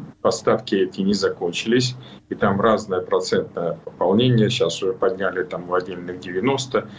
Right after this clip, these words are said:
от, э, шестидесяти до девяноста процентов. Э, а-, они осуществлены, оставшиеся ещё происходят.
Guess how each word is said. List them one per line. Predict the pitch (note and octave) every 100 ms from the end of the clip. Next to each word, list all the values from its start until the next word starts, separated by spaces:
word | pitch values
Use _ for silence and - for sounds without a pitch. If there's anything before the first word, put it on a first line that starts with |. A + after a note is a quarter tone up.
| - - _
от, | G#2+ G#2+ -
э, | G#2 G2+ G2
шестидесяти | - A#2 - C#3+ C3+ - -
до | A2+
девяноста | G#2 G#2+ G#2+ -
процентов. | - G#2 - G#2 E2+ - - - _ _ _
Э, | G2+
а-, | G2 F#2+ F#2 - A2 A2+
они | A2 G#2
осуществлены, | G2 - - - G#2 A2+ C3
оставшиеся | B2 - G#2+ - A2 G#2+ -
ещё | A2 F#2+ - G#2+ F#2
происходят. | - G#2+ F#2+ - - G#2 G#2+